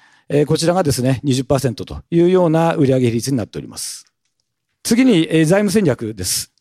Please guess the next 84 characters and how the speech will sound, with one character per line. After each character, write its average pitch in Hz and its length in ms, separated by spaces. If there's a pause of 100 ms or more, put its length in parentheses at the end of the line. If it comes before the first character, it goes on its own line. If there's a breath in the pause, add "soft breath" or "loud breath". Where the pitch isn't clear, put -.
(460)
え 160 60
ー、 160 120
未 208 160
来 233 120
に 185 80
向 156 60
け 156 100
た、 165 300
え 143 180
ー、 139 60
成 175 180
長 175 240
へ 180 80
の 156 100
投 143 160
資 - 80
と - 300
い 139 80
う 123 60
こ 143 80
と 135 120
と、 160 320 (300 soft breath)
え 143 180
ー、 139 40
研 180 180
究 170 140
開 165 180
発 156 180
へ 180 40
の 156 80
投 135 160
資、 127 340
人 147 180
材 156 220
投 147 140
資 131 200
を 147 120
で 127 80
す - 100
ね、 135 160 (260 soft breath)
え 139 100
ー、 - 20
積 147 160
極 151 140
的 151 200
に 170 160
行 139 260
っ 135 60
て - 80
い 131 60
こ 120 80
う 113 80
と - 80 (160)
い 143 60
う 135 60
基 139 120
本 127 80
方 110 100
針 - 140
で 120 80
す。 - 180 (720 soft breath)
え 180 80
ー、 180 40
成 247 180
長 220 360
投 214 140
資 - 80
と 170 80
し 139 80
て 208 80
は 160 140
で 127 80
す 110 100
ね、 127 300
未 160 180
来 180 140
創 180 160
生 175 160
事 170 120
業 160 200
の 160 140
で 156 100
す 127 120
ね、 123 220